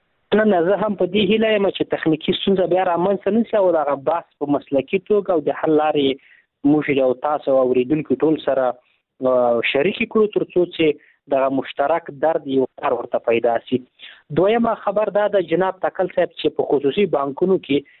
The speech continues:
د ډالري زیرمې مخ په کمیدو دي او مخ په خلاصېدو دي، او کوشش کوي چې خصوصي بانکونو ټولنه هم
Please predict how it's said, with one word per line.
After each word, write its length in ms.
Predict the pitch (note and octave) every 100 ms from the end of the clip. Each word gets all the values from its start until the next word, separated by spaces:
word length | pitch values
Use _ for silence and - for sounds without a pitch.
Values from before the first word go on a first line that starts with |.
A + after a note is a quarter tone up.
| _ _
د 360 | D3 D3 C3+ C3
ډالري 440 | C3+ C3+ C#3 E3+ F3
زیرمې 480 | C3+ F3 F3+ D#3 C3+
مخ 260 | D3 - -
په 100 | F#2 -
کمیدو 460 | - C3+ C3 C3 G3
دي 140 | F3+
او 120 | E3+
مخ 220 | C3+ C#3+ -
په 60 |
خلاصېدو 680 | - C3+ B2+ - C3+ C3+ G#3
دي، 200 | F#3+ G#3+ - - - _ -
او 140 | C#3+
کوشش 400 | C#3 C#3+ B2+ F#3 -
کوي 200 | E3 E3+
چې 200 | E3+ -
خصوصي 340 | B2+ C3 -
بانکونو 540 | E3 C#3 C3+ B2+ E3 D3+
ټولنه 440 | C#3+ C#3 E3 D3 E3
هم 220 | F3+